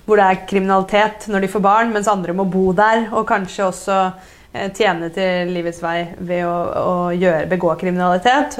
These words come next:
og, og at du kan bo i en bolig, eh, og tjene på verdistigning, mens andre må leie og rett og slett overføre de pengene,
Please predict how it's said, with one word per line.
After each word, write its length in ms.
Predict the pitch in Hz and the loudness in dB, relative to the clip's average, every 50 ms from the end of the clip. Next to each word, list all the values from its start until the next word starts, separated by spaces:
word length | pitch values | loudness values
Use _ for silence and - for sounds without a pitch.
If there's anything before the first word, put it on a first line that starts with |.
| - 208 | -2 0
og, 320 | 208 196 196 196 196 196 - - - - - - - - | 2 4 4 4 2 -2 -6 -16 -20 -20 -20 -20 -12 -2
og 80 | - 202 | 0 0
at 160 | 202 190 190 | 0 0 0
du 140 | 196 185 185 | -2 -2 0
kan 220 | 196 190 190 190 190 185 | 0 0 0 0 -2 -2
bo 300 | 170 190 185 180 180 185 180 - - - | 0 0 0 2 0 -2 -2 -6 -8 -4
i 80 | 202 - | 0 2
en 140 | 202 202 202 | 2 4 4
bolig, 380 | 202 214 196 175 170 180 190 196 190 190 - | 4 4 4 4 4 2 2 2 0 -6 -10
eh, 340 | - - 190 185 180 - | -10 -8 -6 -6 -2 -2
og 160 | 190 196 196 - | -2 -2 2 2
tjene 240 | 208 175 165 160 | 2 2 2 0
på 80 | 180 175 | 0 0
verdistigning, 480 | 185 185 170 160 160 - - 165 170 175 | 0 0 0 -4 -8 -8 -8 -6 -4 -4
mens 160 | 185 185 196 | -4 -2 -2
andre 380 | 180 175 156 151 151 156 156 - 180 | -4 -4 -4 -4 -6 -6 -6 -4 -4
må 80 | 180 180 | -2 2
leie 400 | 185 180 170 156 147 147 151 156 | 2 2 2 0 -2 -4 -2 -2
og 240 | 160 170 160 - - - - - - | -4 -4 -6 -14 -20 -20 -20 -14 -10
rett 80 | - 175 | -10 -4
og 60 | - | -4
slett 160 | 185 170 175 185 | -2 0 0 0
overføre 400 | 170 151 156 - 160 165 165 170 | 0 -2 -4 -6 -6 -4 -4 -4
de 80 | 170 160 165 | -4 -6 -4
pengene, 400 | 208 196 170 151 147 151 160 175 | -4 -4 -4 -4 -6 -8 -8 -8